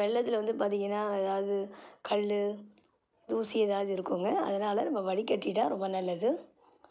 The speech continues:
அவ்வளோதான், வடிகட்டியாச்சு. கொஞ்சம் கொஞ்சமா வடிகட்டலாம். சப்போஸ் இறங்கலாம், நம்ம ஸ்பூன் வச்சு கூட பண்ணிங்கன்னா வெல்லம் அந்த இது வந்து பாகு உள்ள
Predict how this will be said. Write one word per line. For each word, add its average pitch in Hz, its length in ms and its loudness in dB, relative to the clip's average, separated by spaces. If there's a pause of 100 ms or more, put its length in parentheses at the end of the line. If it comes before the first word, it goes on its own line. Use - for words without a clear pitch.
(400)
அவ்வளோதான், 196 420 0
வடிகட்டியாச்சு. 190 720 -2 (2250)
கொஞ்சம் 202 240 -2
கொஞ்சமா 190 280 0 (100)
வடிகட்டலாம். 196 580 -2
சப்போஸ் 208 340 0 (200)
இறங்கலாம், 214 360 0
நம்ம 196 180 -2
ஸ்பூன் 240 260 0
வச்சு 208 200 -4
கூட 214 140 2 (560)
பண்ணிங்கன்னா 214 460 0 (260)
வெல்லம் 196 340 0 (220)
அந்த 196 120 0 (100)
இது 196 160 0
வந்து 190 140 -2 (120)
பாகு 196 200 2 (100)
உள்ள 180 140 -2